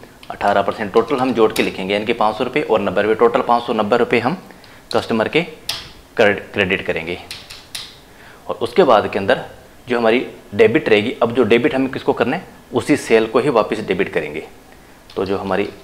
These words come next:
लोकल की जो सेल थी जीएसटी अठारह परसेंट, उसी को हम डेबिट करेंगे यहाँ पर सेल्स taxable। और quantity आपको item कुछ भी नहीं लेना,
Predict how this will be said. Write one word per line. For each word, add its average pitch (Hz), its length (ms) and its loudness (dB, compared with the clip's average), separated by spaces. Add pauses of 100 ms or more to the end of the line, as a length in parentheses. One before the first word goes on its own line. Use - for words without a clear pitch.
लोकल 101 340 0
की 120 140 -4
जो 113 140 -2
सेल 110 320 2
थी 117 60 0
जीएसटी 101 280 -4
अठारह 107 240 0
परसेंट, 117 380 -4 (460)
उसी 113 200 -4
को 120 120 2
हम 113 160 0
डेबिट 101 280 -2
करेंगे 110 220 2
यहाँ 101 120 -2
पर 151 140 -2 (1200)
सेल्स - 440 -4
taxable। 123 440 -2 (720)
और 95 200 -4 (160)
quantity 110 440 2
आपको 135 280 6
item 113 320 6
कुछ - 180 -6
भी 165 80 2
नहीं 139 120 4
लेना, 104 200 2